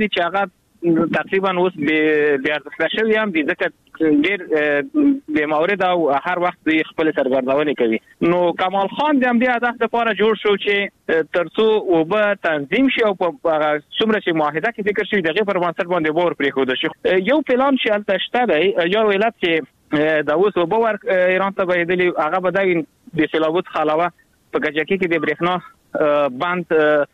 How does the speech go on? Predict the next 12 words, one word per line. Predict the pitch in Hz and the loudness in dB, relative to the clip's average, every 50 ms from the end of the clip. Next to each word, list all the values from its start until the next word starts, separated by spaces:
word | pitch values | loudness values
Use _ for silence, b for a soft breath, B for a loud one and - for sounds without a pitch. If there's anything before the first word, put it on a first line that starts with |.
| _ _ _ _ _ _ _ _ | _ _ _ _ _ _ _ _
اه، | - 143 147 147 147 | 0 0 2 2 2
نور | 156 170 185 196 | 2 2 2 0
تولید | 180 - 226 226 233 185 220 208 | -2 -2 -2 0 0 0 -2 -2
شروع | - 208 196 190 202 | -2 -2 0 0 0
کړل. | 185 - 202 190 | 0 0 0 0
له | 175 165 156 | 0 0 0
همغه | 160 190 208 202 190 | 0 0 -2 -2 -2
کبله، | - - 175 170 196 196 190 185 180 - _ - | -2 -2 -2 -2 0 0 0 -2 -2 -6 _ -4
اه، | 170 151 147 143 143 143 139 139 139 - _ _ _ _ _ _ - - - _ - | -2 0 0 2 0 0 0 -2 -2 -6 _ _ _ _ _ _ -20 -20 -14 _ -2
اه، | 139 135 135 139 139 131 135 - - | 0 0 2 2 0 -2 -4 -4 -2
ممکن | 156 156 151 156 160 160 151 147 139 - 175 175 175 | 0 2 2 2 2 2 0 0 -2 -2 -4 -2 -2
اوبه | 165 160 151 147 139 156 165 | 0 0 2 2 2 2 2